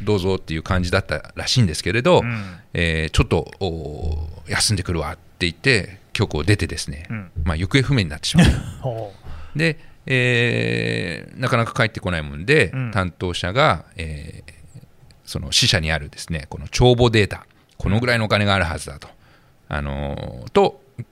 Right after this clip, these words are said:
Speaker 1: 実際にあるお金を突き合わせてみたら、「あれ、二億円足りない」と、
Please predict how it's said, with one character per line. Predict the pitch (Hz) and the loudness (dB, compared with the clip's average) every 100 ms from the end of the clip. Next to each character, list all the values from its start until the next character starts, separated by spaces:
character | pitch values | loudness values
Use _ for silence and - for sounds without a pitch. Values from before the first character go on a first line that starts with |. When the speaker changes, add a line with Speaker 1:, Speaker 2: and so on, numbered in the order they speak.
| - | -14
Speaker 1:
実 | - 92 - | -6 -4 2
際 | 101 | 2
に | 95 | 4
あ | 92 | 2
る | 76 - | 0 -6
お | - | 0
金 | 90 80 | 0 0
を | 71 - | -4 -10
突 | - - | -8 0
き | |
合 | 95 | 2
わ | |
せ | - | 2
て | 117 | 2
み | 180 | 4
た | 208 | 4
ら、 | 147 - - - - - - - | 2 -2 -18 -20 -20 -20 -20 -16
「あ | - | -10
れ、 | - - - | -10 -10 -6
二 | 101 | 0
億 | 135 - 156 | 0 2 2
円 | 135 | 2
足 | 107 | 2
り | 131 | 4
な | 160 | 4
い」 | |
と、 | 120 | 4